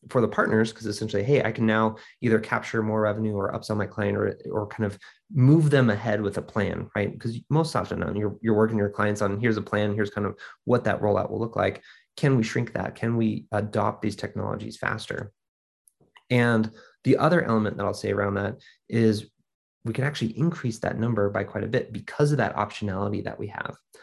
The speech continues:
So if you even wanna think about identities, so we act as, um, you know, you, you don't need an Active Directory server anymore, right? So with, with Jump Cloud, you don't have to do it. But we also meet people in the middle where they are, say, "Hey, look, I need this for this reason,"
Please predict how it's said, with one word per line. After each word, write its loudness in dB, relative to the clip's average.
So 0
if 2
you 2
even 2
wanna 2
think -4
about -2
identities, 0
so 0
we 6
act -2
as, 0
um, -4
you -4
know, -8
you, -8
you -2
don't -4
need -2
an -4
Active -8
Directory -4
server 2
anymore, -6
right? -2
So 2
with, 2
with 0
Jump 2
Cloud, 0
you 0
don't -2
have -8
to -10
do -6
it. -10
But 4
we 4
also 4
meet 2
people -4
in 0
the 0
middle 0
where 0
they -2
are, 0
say, -8
"Hey, 0
look, -2
I -2
need -2
this -2
for -10
this -4
reason," 0